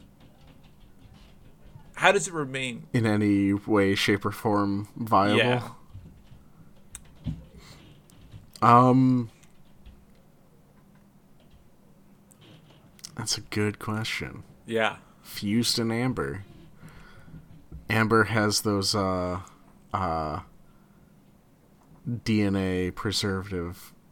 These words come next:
Speaker 2: properties, right?
Speaker 1: Gotcha, yeah.
Speaker 2: That's definitely
Speaker 1: That's
Speaker 2: a thing.
Speaker 1: definitely a thing. Well, so this me, brings me back. I think when we did Gravity Falls, we had to address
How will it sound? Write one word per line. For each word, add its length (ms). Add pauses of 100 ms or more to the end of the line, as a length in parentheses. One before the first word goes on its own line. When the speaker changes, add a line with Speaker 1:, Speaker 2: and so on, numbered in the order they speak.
(100)
Speaker 2:
properties, 680
right? 80
Speaker 1:
Gotcha, 360
yeah. 380
Speaker 2:
That's 280
definitely 440
Speaker 1:
That's 120
Speaker 2:
a 20
thing. 260
Speaker 1:
definitely 300
a 60
thing. 300 (500)
Well, 340
so 180
this 260
me, 160
brings 260
me 60
back. 280
I 40
think 220
when 100
we 120
did 180
Gravity 380
Falls, 500
we 80
had 200
to 120
address 840